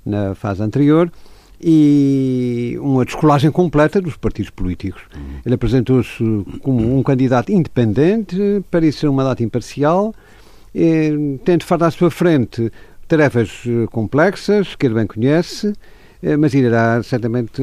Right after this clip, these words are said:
Speaker 1: realizá-las com, com, ao serviço do país e ao serviço do desempenho do seu mandato, das suas, eh, imensas, eh, competências.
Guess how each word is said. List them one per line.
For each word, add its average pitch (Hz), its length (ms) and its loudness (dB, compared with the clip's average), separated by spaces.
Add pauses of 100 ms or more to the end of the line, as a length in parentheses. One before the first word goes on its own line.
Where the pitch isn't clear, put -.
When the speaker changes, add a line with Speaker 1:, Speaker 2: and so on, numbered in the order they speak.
(120)
Speaker 1:
realizá-las 143 640 0
com, 120 1160 -4 (440)
com, 110 160 -4
ao 104 120 -2
serviço 117 600 -2 (360)
do 120 200 0
país 139 540 2
e 170 140 0
ao 127 80 0
serviço - 280 -6
do 104 40 -6
desempenho 117 260 0
do - 60 -12
seu 131 100 0
mandato, 139 580 -2
das 107 280 -2
suas, 110 420 -4 (460)
eh, 131 60 -4
imensas, 107 800 -2 (180)
eh, 110 360 -4
competências. 117 640 -2